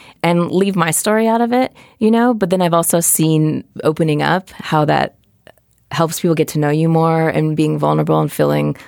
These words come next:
like, "Oh, it's safe to share a little bit about my story." I think it's always hard if you're going through something and you're sharing it in the moment. But I, yes, I think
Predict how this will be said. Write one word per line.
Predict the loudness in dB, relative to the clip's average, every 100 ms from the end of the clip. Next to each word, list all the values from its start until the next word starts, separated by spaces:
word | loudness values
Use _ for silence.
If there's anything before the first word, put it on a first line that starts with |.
| -6
like, | -2 -2 0
"Oh, | 0 0
it's | 0
safe | 0 0 -2 -8
to | -6 -4
share | -2 0 0
a | 0
little | -2 -2
bit | -2
about | -2 -4
my | -4
story." | -6 -4 -4 -4 -4 -8 -16 -20 -8
I | -4
think | -2
it's | 0 2
always | 2 0
hard | 0 0
if | 0 0
you're |
going | 0 0 0
through | -2
something | -4 -2 0 0
and | 0
you're |
sharing | -2 -2 0
it | 0
in | -2
the | 0
moment. | 0 -2 -4 -10 -20 -10 -4
But | 0
I, | 0 0
yes, | 0 0 -2 -4
I | -4
think | -2 -4 -6